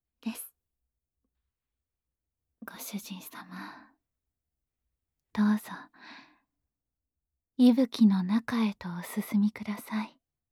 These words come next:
お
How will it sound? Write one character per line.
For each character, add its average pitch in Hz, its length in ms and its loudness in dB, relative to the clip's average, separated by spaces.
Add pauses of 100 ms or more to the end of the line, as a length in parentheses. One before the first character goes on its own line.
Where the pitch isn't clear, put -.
(2750)
お 196 120 0